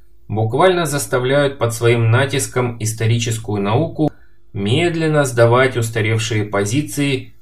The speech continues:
и отодвигать как время возникновения древних цивилизаций,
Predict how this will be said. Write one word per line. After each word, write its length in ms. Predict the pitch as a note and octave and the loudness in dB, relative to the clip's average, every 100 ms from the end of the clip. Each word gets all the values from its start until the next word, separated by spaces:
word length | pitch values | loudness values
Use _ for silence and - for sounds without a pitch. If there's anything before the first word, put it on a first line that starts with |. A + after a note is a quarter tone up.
| - | -4
и 100 | A#2+ | 2
отодвигать 720 | C3 B2+ A2+ A#2+ A#2+ B2+ A#2 | 4 4 2 2 4 4 4
как 240 | - A2 - | -2 -2 -2
время 340 | A#2+ A2+ A2 | 0 2 2
возникновения 960 | G2+ G2 G#2 G2 G#2+ G#2 A2 G#2 G2+ F#2+ | 0 -2 -4 -4 -4 -2 0 0 0 -2
древних 480 | F#2+ G2+ G2 F#2+ - | -2 0 0 -2 -4
цивилизаций, 1000 | G2+ F#2+ G2+ A2+ E3+ F3+ F3 E3+ - | 0 0 2 2 2 2 -2 -4 -6